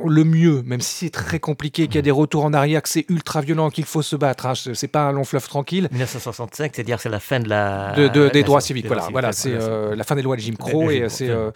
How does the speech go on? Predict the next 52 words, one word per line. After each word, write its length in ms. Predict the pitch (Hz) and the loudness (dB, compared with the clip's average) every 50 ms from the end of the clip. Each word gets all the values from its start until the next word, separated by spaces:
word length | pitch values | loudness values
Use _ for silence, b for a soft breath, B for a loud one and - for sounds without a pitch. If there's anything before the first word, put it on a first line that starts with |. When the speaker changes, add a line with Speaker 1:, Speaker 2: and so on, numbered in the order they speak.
| B B B B - | B B B B -6
Speaker 1:
voilà. 260 | 131 113 87 - - - | -4 -4 -4 -6 -8 -12
Speaker 2:
Enfin, 120 | - - - | -10 -4 0
Speaker 1:
Il 40 | 170 | 0
y 40 | |
a, 40 | 185 | 2
Speaker 2:
théoriquement. 440 | 165 123 110 107 - 110 92 71 - - - | 2 2 0 -2 -6 -10 -14 -14 -16 -16 -16
Mhm. 120 | 82 85 - | -16 -16 -14
Speaker 1:
voilà. 400 | 151 151 147 139 123 110 104 - _ _ - | -4 -2 0 0 2 0 -2 -4 _ _ -6
Et 100 | 170 147 | -4 0
donc 220 | 170 190 180 - | 0 0 0 2
là, 160 | 175 208 202 | 2 4 4
il 60 | 196 | 6
y 40 | 196 | 6
a, 100 | 185 180 - | 4 4 4
on 60 | 180 147 | 0 0
peut 160 | - 180 170 | 0 0 2
dire 180 | 170 214 190 | 2 0 0
qu'il 140 | - - 180 | 2 0 -2
y 20 | 170 | -2
a 20 | |
une 60 | 143 | -2
progression 720 | - _ 190 - - 185 - - 185 160 - - 202 - | -6 _ -8 -6 -4 -6 -4 -4 -4 -4 -2 -2 -2 0
vers 100 | 165 170 | 0 2
le 100 | 160 156 | 2 0
mieux, 140 | 151 170 190 | 0 0 -2
même 160 | 185 160 139 | -2 -2 -6
si 140 | 120 - 156 | -6 -6 -6
elle 40 | 151 | -6
est 80 | 143 | -6
très 160 | - - 180 170 | -6 -6 -6 -4
lente, 280 | 170 170 175 170 - | -2 -4 -4 -6 -8
très 160 | - - 185 | -10 -12 -10
compliquée, 580 | 180 - 175 143 - 156 147 - 165 165 170 170 | -10 -10 -12 -12 -12 -14 -12 -6 -4 -4 -4 -4
très 240 | - - 180 160 165 | -6 -6 -6 -4 -2
ha-, 100 | 160 156 | -2 -2
hasardeuse. 680 | - - 147 143 127 151 131 139 139 165 180 190 170 - B B B B B B B B B B B B B B B _ | 0 0 -2 0 -2 -2 -4 -2 -2 -2 -2 -2 -2 -6 B B B B B B B B B B B B B B B _
Et 140 | - 139 156 | -2 -2 0
je 120 | 143 175 | 2 0
trouve 500 | 165 - - - - 165 196 214 196 - | 0 0 -4 -4 -2 0 0 0 -2 -2
que 80 | - 147 | -4 -2
depuis 280 | 139 135 123 - - 156 | -2 -2 -6 -6 -8 -6
mille 440 | 151 160 156 151 151 147 143 139 | -4 -2 -2 -2 -2 -2 -2 -2
neuf 140 | 139 131 120 | -2 -4 -4
cent 120 | - - 123 | -6 -10 -8
soixante-cinq 520 | 143 135 - 139 127 - - 135 131 110 | -8 -6 -6 -6 -8 -8 -6 -6 -6 -6
jusqu'à 280 | 113 139 - - 131 117 | -8 -10 -6 -4 -2 -2
aujourd'hui, 380 | 113 104 117 113 120 165 180 151 | -2 -2 -2 -2 -2 -4 -4 -4
c'est 240 | - - - - | -6 -6 -6 -4
l'inverse 320 | 151 139 131 131 143 127 - | -2 -2 -2 -2 -2 -4 -6
qui 80 | - 123 | -10 -10
se 120 | - 139 | -10 -10
produit. 640 | 117 - - 123 107 107 95 - - - - - | -10 -8 -10 -10 -10 -10 -12 -14 -14 -14 -16 -18